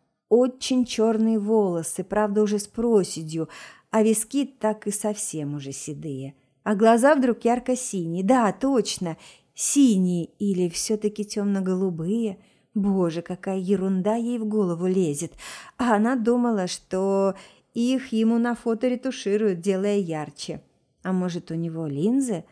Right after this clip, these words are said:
Хотя он же не звезда из Голливуда и не женщина, чтобы заказывать себе цветные линзы. Да что за ерунда ей в голову лезет? Ау, Ирина, очнись! Он, если согласится, будет защищать твоего мужа в суде,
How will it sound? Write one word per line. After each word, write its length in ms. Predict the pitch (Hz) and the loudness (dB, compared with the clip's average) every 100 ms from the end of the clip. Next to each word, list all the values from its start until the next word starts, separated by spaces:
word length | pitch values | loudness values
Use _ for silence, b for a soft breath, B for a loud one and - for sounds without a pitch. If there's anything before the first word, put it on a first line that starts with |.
| b b b _ | b b b _
Хотя 380 | - 175 - 160 - | -10 -8 -4 -4 -2
он 180 | 175 | -4
же 100 | 156 | -2
не 160 | 151 147 | -2 -4
звезда 560 | 147 156 143 208 262 247 | -6 -8 -4 -2 -2 -4
из 140 | 170 180 | -8 -4
Голливуда 580 | 180 190 202 180 151 | 0 0 0 -2 -4
и 80 | 147 | -2
не 180 | 175 175 | -2 -2
женщина, 580 | 165 220 285 - 185 170 | 0 0 0 -2 -6 -6
чтобы 320 | - 185 180 | -6 -4 -2
заказывать 600 | 185 190 196 170 160 156 | -2 -2 -2 -2 -6 -8
себе 240 | - 175 | -6 -6
цветные 480 | 151 180 190 190 202 | -6 -6 -4 0 2
линзы. 560 | 226 220 165 147 147 143 b b b b b - | 4 2 2 -2 -6 -8 b b b b b -14
Да 100 | 170 | -10
что 240 | - 240 | -8 -6
за 140 | 233 262 | -2 -2
ерунда 580 | 262 285 302 240 226 | -2 0 2 4 4
ей 220 | 175 208 247 | 4 2 2
в 80 | |
голову 420 | 240 254 202 196 277 | 2 2 4 2 2
лезет? 520 | 262 175 160 156 - | 2 2 0 -8 -6
Ау, 600 | 240 233 226 311 320 233 - | -2 0 2 2 2 0 0
Ирина, 600 | 254 233 247 294 233 196 | 0 2 2 2 0 0
очнись! 880 | 226 269 - 240 214 226 294 - - B B B B | -2 0 -2 0 2 4 2 0 -10 B B B B
Он, 260 | - 240 233 | 0 2 4
если 380 | 226 247 254 247 | 4 2 0 -4
согласится, 760 | - 226 220 214 269 285 - | -2 2 2 2 -2 -2 -2
будет 320 | 202 240 254 226 | 0 0 0 0
защищать 500 | 226 233 220 262 269 | -2 -2 0 -2 2
твоего 320 | 240 240 247 | 2 6 6
мужа 320 | 226 254 269 | 6 4 2
в 40 | |
суде, 580 | - 294 240 208 277 214 | -2 -4 0 0 2 0